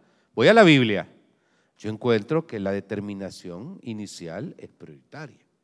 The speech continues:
¿ok? Le doy un ejemplo. Un hombre que tiene una esposa y una amante. Y en ese objetivo espiritual él dice: "Señor,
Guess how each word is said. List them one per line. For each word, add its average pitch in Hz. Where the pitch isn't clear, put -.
¿ok? 95
Le 117
doy 98
un 87
ejemplo. 127
Un 117
hombre 156
que 110
tiene 127
una 104
esposa 202
y 101
una 101
amante. 80
Y 107
en 101
ese 104
objetivo 120
espiritual 120
él 107
dice: 104
"Señor, 104